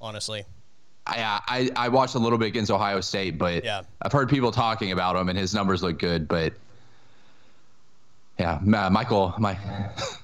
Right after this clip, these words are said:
Speaker 1: Michael Penix?
Speaker 2: Michael Penix.
Speaker 1: Yeah.
Speaker 2: <laughs> Is that how you say it? I haven't, I, I
Speaker 1: I
Speaker 2: didn't
Speaker 1: think
Speaker 2: hear the
Speaker 1: it's
Speaker 2: broadcaster
Speaker 1: actually
Speaker 2: say
Speaker 1: pronounced Penix.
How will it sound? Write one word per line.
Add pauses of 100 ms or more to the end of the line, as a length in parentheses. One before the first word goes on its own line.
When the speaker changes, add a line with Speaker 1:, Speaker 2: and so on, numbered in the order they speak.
(380)
Speaker 1:
Michael
Penix?
Speaker 2:
Michael
Penix. (120)
Speaker 1:
Yeah.
Speaker 2:
<laughs>
Is
that
how
you
say
it?
I
haven't, (440)
I,
I
Speaker 1:
I
Speaker 2:
didn't
Speaker 1:
think
Speaker 2:
hear
the
Speaker 1:
it's
Speaker 2:
broadcaster
Speaker 1:
actually
Speaker 2:
say
Speaker 1:
pronounced
Penix.